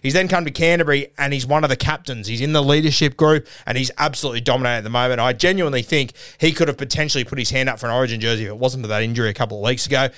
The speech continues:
He has got a few weeks to prove what he can do. You have got Regan Campbell-Gillard out, so it is an interesting situation he finds himself in. His front row partner, partner Tavita Pangai Junior, um, arguably one of the most talented guys in our game,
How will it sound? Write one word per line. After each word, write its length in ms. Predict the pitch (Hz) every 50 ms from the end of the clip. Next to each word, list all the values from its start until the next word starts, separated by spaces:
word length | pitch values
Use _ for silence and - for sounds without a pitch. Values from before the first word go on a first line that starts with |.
| - - -
He 100 | 139 135
has 220 | 147 160 170 -
got 120 | - 175 208
a 40 | -
few 200 | - 170 165 165
weeks 180 | 165 156 -
to 100 | - 151
prove 280 | 123 - 165 160 160 143
what 80 | 156 151
he 80 | 143
can 180 | - 156 147 143
do. 320 | 131 160 196 214 220 220 - - - - -
You 100 | 127 110
have 180 | 135 147 151
got 160 | 147 175 170 156
Regan 260 | 160 170 165 160 156
Campbell-Gillard 640 | 170 170 160 156 151 143 185 196 190 170 160 147
out, 260 | 147 147 151 147 -
so 120 | - 143 123
it 80 | 117
is 120 | 131 131 135
an 80 | 139
interesting 380 | 139 135 127 160 147 - - 117
situation 440 | - - - 143 147 139 127 - 143
he 60 | 123
finds 280 | - 156 151 160 156 151
himself 340 | 156 139 - 165 147 131
in. 180 | 147 139 123 107 - - - - -
His 140 | 180 165 -
front 220 | - 208 208 202
row 140 | 190 190 185
partner, 420 | - 185 196 196 190 180 151 135 131 -
partner 300 | - 190 208 196 175 139
Tavita 300 | - 170 160 185 175 156
Pangai 400 | - 156 185 190 180 175 160 151
Junior, 480 | 135 127 151 180 214 214 185 143 113 - - - - - -
um, 280 | 147 151 156 160 175 -
arguably 600 | - 170 175 190 202 196 202 190 170 185 175 170
one 140 | 170 175
of 40 | 175
the 60 | 170
most 180 | 170 170 165 -
talented 320 | 175 170 170 165 135 147
guys 300 | 156 170 165 160 151 - - -
in 160 | 165 165 170 135
our 200 | - 147 147 143
game, 480 | 131 110 147 147 156 170 165 139 123 107